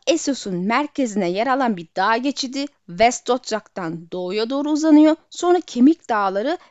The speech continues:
ve Krazak Zaska'nın geçerek Sıra Dağların doğu tarafına bulunan Kayakayanaya şehirlerine ulaşıyor. Daha sonra Büyük Kum Denizi'nin etrafından dolanarak güneye Küçülen Deniz'in batısındaki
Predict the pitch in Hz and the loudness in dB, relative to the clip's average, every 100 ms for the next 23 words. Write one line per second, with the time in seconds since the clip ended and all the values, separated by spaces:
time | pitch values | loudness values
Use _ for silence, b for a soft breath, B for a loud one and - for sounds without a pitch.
0 | - 254 - 294 285 294 294 - 226 285 | -6 -4 0 2 2 2 0 -2 -4 -4
1 | - 247 202 180 170 202 - 214 294 - | -4 -8 -4 -4 -4 -8 -6 -4 -6 -8
2 | _ _ - - 240 285 277 240 208 208 | _ _ -12 -4 2 2 4 2 0 -2
3 | 185 185 254 302 233 175 - 170 180 247 | -2 -2 -2 -2 -2 -4 -4 -4 -4 0
4 | 269 269 320 - b _ - 226 220 233 | 2 4 4 2 b _ -6 -4 -2 0
5 | 240 294 277 226 208 196 190 180 233 247 | 4 4 4 0 -4 -6 -6 -6 -4 -6
6 | - 269 294 b b 170 202 254 330 - | -2 -4 -4 b b -6 2 4 4 6
7 | 311 254 202 214 302 - - 285 220 208 | 6 6 0 -4 -2 -2 4 4 6 0
8 | 180 180 - 254 - 190 180 - 170 151 | -4 -6 -6 -8 -4 -4 -4 -6 -6 -6
9 | 147 165 220 269 262 185 165 - 208 226 | -6 -2 0 2 2 2 -4 -8 -2 2
10 | 285 330 b b _ - - 208 240 269 | 4 2 b b _ -18 -8 0 4 4
11 | 190 185 165 170 156 247 - - 208 190 | 2 -4 -4 -4 -2 -4 -6 -10 -8 -8
12 | - 294 | -4 -4